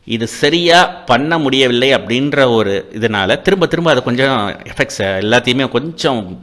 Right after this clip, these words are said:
பொறுப்பெடுத்து செஞ்சிருக்காங்க. அதனால தான் இந்த படம் கொஞ்சம் லேட் ஆச்சு அப்படின்னு சிவகார்த்திகேயன் கே பி ஒய் பாலா கேட்ட கேள்விக்கு பதிலளித்துள்ளார்.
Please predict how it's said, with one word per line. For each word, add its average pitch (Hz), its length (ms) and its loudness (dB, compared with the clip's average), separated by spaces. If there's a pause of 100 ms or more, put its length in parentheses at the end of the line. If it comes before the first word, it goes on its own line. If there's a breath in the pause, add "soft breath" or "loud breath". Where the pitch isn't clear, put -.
(140)
பொறுப்பெடுத்து 117 460 -2
செஞ்சிருக்காங்க. 101 500 -6 (720 soft breath)
அதனால 147 380 0
தான் 160 120 0
இந்த 139 180 -2
படம் 165 360 0
கொஞ்சம் 127 480 -4
லேட் 101 240 -4
ஆச்சு 92 520 -6 (1080 soft breath)
அப்படின்னு 120 400 2
சிவகார்த்திகேயன் 127 760 0
கே 165 200 2
பி 160 140 0
ஒய் 123 160 2
பாலா 110 600 2
கேட்ட 143 280 2
கேள்விக்கு 110 440 -2
பதிலளித்துள்ளார். 92 760 -6